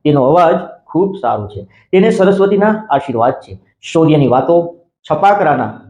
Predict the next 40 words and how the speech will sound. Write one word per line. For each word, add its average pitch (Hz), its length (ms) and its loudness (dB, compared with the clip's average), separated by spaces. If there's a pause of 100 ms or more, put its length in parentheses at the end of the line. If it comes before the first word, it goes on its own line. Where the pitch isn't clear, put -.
તાલ 185 420 0 (120)
મેળવવા 131 480 -2 (180)
એ 175 180 2
તેની 135 460 -2
આવડત 113 320 0
છે. - 220 -12
સંગીત 175 220 2
વગરના 170 300 2
છપાકરા 160 540 0
છે 120 40 -8
તે 127 220 -4
દેવાયતને 143 440 0
ખૂબ 160 260 -4
યા-, 120 360 -2
યાદ 135 220 2
રહી 131 160 2
જતા 123 240 0
હતા. 135 220 0
તેને 127 200 -4
સરસ 180 340 0
રીતે 120 240 -2 (240)
રજૂ 165 240 2
કરવાની 190 380 2
તેનામાં 139 520 -2
આવડત 104 280 0
છે. - 160 -10 (220)
દેવાયતે 180 580 0
ટ્રેન્ડ 208 240 -2
શરૂ 160 180 -2
કર્યો 139 260 -2
અને 135 240 -2
તેમાં 139 520 -4
મોટું 165 280 2
નામ 131 320 0
થઈ 101 100 -6
ગયું. 92 240 -12 (420)
ટ્રક્સ 180 340 2
ટૂંક 196 360 -2
સમયની 190 340 2
અંદર 156 460 0